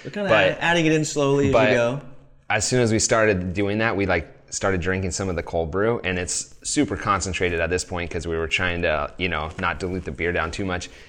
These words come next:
Speaker 2: we just kind of paused and looked at each other and we're like, "This coffee's good." And we're like, "Let's just put it all in." <laughs> Like, we don't even care. Let's just go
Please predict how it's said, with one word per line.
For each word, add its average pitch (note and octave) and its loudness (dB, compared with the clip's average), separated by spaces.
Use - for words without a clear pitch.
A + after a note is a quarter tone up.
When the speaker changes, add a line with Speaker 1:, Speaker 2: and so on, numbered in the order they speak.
Speaker 2:
we G2 -4
just G2 -2
kind F#2+ -4
of D2+ -10
paused E2 0
and E2 -6
looked F2 -6
at E2 0
each D#2 -6
other D#2 -2
and D#2 -6
we're D2 -4
like, C#2 -6
"This F2 0
coffee's D2 -4
good." C#2+ -4
And F2 0
we're G2 -2
like, E2+ -2
"Let's G#2 0
just G#2 0
put G2 0
it D#2 -2
all C#2+ 0
in." D#2 0
<laughs> F3+ 6
Like, E3+ 6
we G3 6
don't G3+ 10
even F#3 8
care. A#2+ 6
Let's B2 6
just C3+ 4
go B2 6